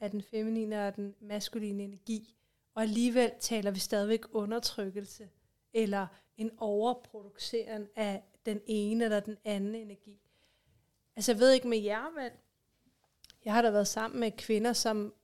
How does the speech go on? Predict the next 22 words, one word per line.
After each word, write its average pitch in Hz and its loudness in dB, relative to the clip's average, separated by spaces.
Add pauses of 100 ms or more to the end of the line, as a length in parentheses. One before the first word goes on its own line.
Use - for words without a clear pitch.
man 214 -6
nærmest 202 -2
kan - -6
sige 220 4
var 202 4
halvfems 214 2
procent 214 0 (500)
mere 220 6
kvinde, 233 2 (300)
altså, 214 0 (260)
eller 202 0
halvfems 202 0
procent 220 -2 (300)
mere 214 -2
maskulin 214 -2
i, 220 -14
i 214 -16
sin 214 -2
energi, 208 -2
hvor 220 2
jeg 214 2
sådan 226 0